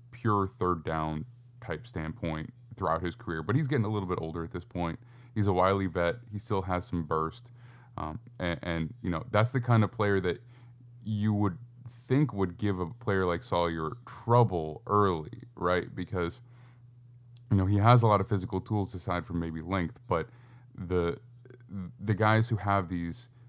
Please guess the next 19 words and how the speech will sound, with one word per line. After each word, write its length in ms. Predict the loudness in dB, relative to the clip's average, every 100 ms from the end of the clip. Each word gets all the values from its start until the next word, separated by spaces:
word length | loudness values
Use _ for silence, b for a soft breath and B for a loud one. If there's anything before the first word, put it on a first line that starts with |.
| B -20 -20 -20 -20 -20 -20 -16 -8
well-developed 1600 | 0 6 8 8 4 -2 -20 -20 -20 -4 -4 2 2 2 0 -6
pass 400 | 0 0 2 -2
rush 240 | -2 -2
plans, 540 | -2 2 2 0 -2 -18 -20 -20 -20 -20 -10
that's 220 | 0 0 2
who 60 |
you 160 | 0 0
would 140 | 0
think, 160 | -2 -6
like, 100 | -8
a 60 | -6
six-round 440 | -8 -4 -6 -4
rookie 220 | -8 -10
would 140 | -12 -8
probably 520 | -2 0 0 -6 -10
struggle 360 | -6 -8 -6 -10
with 220 | -10 -6
more. 300 | -6 -6 -8
So, 240 | -2 -2